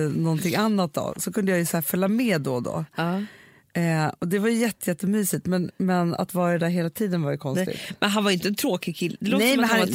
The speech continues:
Speaker 2: tråkig
Speaker 1: nej,
Speaker 2: kille.
Speaker 1: han var ju underbar.
Speaker 2: Ja, han var ju fartig,
Speaker 1: Ja,
Speaker 2: alltså,
Speaker 1: ja, ja.
Speaker 2: rolig så.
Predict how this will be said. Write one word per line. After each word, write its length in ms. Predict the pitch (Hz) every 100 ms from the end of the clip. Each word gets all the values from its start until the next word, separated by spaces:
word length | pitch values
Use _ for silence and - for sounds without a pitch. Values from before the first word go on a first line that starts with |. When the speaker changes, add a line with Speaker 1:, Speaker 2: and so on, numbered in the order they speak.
| 208
Speaker 2:
tråkig 140 | 196
Speaker 1:
nej, 80 | 196
Speaker 2:
kille. 200 | 214 185 175
Speaker 1:
han 380 | 233 302 294
var 80 | 190
ju 100 | 175 -
underbar. 760 | 226 214 180 147 175 339 156
Speaker 2:
Ja, 400 | 208 233 254 151 175
han 160 | 190 208
var 80 |
ju 80 | 220
fartig, 720 | - 294 214 170 - 349 - 190
Speaker 1:
Ja, 100 | 214
Speaker 2:
alltså, 220 | 262 254 190
Speaker 1:
ja, 60 |
ja. 160 | - -
Speaker 2:
rolig 400 | 208 277 196 -
så. 300 | - 175